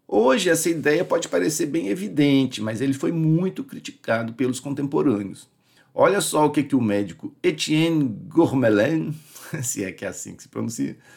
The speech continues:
contemporâneo do Paré e chefe lá da Faculdade de Medicina de Paris, escreveu a respeito dele. Abre aspas.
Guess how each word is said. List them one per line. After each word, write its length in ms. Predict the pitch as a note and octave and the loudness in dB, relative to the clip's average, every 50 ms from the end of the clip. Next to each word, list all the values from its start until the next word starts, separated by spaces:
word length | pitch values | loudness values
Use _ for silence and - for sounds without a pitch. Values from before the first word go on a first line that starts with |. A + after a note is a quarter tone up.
| - - - - _ _ _ _ _ _ | -20 -20 -20 -20 _ _ _ _ _ _
contemporâneo 760 | - - F#3+ F3+ D#3 F3 E3+ D#3+ D#3 D3+ D3 B2+ A#2+ A2+ A2+ A2+ | -2 0 0 0 2 2 0 2 2 4 4 4 4 4 2 0
do 80 | G2+ A2 | -2 -6
Paré 380 | - - B2+ B2 G#2+ G2 G2 | -4 -4 -2 -2 -2 -2 0
e 140 | G#2 G#2 A#2 | 0 0 0
chefe 440 | A#2 - - B2+ G#2 G2+ G2+ - B2+ | -2 -4 -2 0 2 0 0 -2 -2
lá 160 | G#2+ G2 F#2+ | -2 -2 0
da 140 | F#2 G2 G2+ | -2 -4 -8
Faculdade 580 | - - A#2+ - - A2 G2+ G2+ G2+ F#2+ F#2 | -8 -10 -10 -10 -10 -8 -6 -6 -6 -6 -8
de 80 | F#2 F2+ | -10 -10
Medicina 420 | F#2+ G#2 G2+ - - - A2 G#2+ | -10 -10 -8 -10 -10 -8 -8 -10
de 80 | F#2+ - | -10 -6
Paris, 540 | - D#3 D#3+ E3+ F3+ F3+ D#3 - - - _ _ _ _ _ - | -4 -2 -2 -2 -2 -4 -6 -8 -10 -12 _ _ _ _ _ -8
escreveu 460 | - B2+ - - - E3 B2 C3 C3 B2+ | -8 -6 -2 0 0 2 2 4 2 2
a 40 | |
respeito 460 | A#2+ B2 A#2 - - B2+ A#2+ A2 - C3 | 2 0 -2 -4 -6 -8 -6 -4 -6 -6
dele. 300 | G2+ - - - - - _ _ _ _ _ _ _ _ _ | -6 -6 -10 -12 -12 -16 _ _ _ _ _ _ _ _ _
Abre 300 | - - F#2 F#2 G#2+ G2 | -4 -4 2 4 4 4
aspas. 440 | F2 D#2 - - - - - - - | 4 2 -2 -6 -10 -14 -16 -16 -18